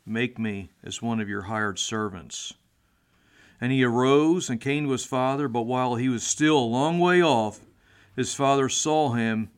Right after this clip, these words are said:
and felt compassion and ran and embraced him and kissed him. Man, it just makes me think that in this particular scenario, that father had to be looking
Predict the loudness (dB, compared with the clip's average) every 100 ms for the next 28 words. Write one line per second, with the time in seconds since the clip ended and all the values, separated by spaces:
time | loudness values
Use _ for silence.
0 | _ _ -6 -6 -2 -2 -2 -2 -6 -4
1 | -2 -2 -2 -4 -10 -12 -18 _ _ _
2 | _ -4 -2 0 -2 0 0 0 -2 -6
3 | -4 0 0 0 2 2 0 -4 -4 -2
4 | -4 -4 2 2 2 -2 -6 -8 -16 _
5 | _ _ _ _ _ _ _ _ _ _
6 | _ _ _ _ -12 -8 -8 -12 -20 _
7 | -20 -20 -20 _ _ _ _ _ _ -16
8 | -12 -8 -6 -6 -6 -6 -6 -6 -6 -6
9 | -6 -6 -6 -10 -10 -6 -6 -6 -6 -4
10 | -2 -2 -2 -4 -4 -6 -4 -6 -8 -10
11 | -8 -10 -10 -6 0 0 -2 -10 -10